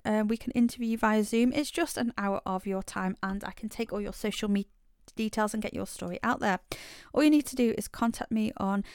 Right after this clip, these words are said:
Gail Turner eight eight four at gmail. So, talking about endings then. So, and I would love to, to actually um, have these on D V D.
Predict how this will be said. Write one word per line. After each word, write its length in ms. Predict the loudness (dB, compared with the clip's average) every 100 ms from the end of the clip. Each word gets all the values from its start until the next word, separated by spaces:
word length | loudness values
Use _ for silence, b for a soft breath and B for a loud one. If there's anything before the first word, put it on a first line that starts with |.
| B B B
Gail 480 | 4 6 4 0 -6 -18 -16
Turner 400 | 0 4 6 6 4
eight 140 | 2 2
eight 180 | 0 -2
four 360 | -2 0 0 0
at 220 | -2 -2
gmail. 520 | -2 0 0 -2 -4
So, 320 | -2 2 2
talking 360 | 4 2 4 4
about 220 | 4 2
endings 380 | 2 0 -2 -2
then. 200 | -2 -2
So, 400 | -2 4 4 4 -2 -20 -20 -20 -18 0
and 100 | 6
I 40 | 6
would 140 | 6
love 200 | 0 -2
to, 300 | 0 2 2 0 -8
to 340 | -2 0 2 2
actually 720 | 0 -2 -6 -2 0 0 0 B B B B B B -4
um, 400 | 0 2 2 -2 -6
have 240 | 0 0
these 280 | 2 0 0 0
on 140 | 0
D 260 | 0 -2 -2
V 220 | -4 -4
D. 360 | -2 0 0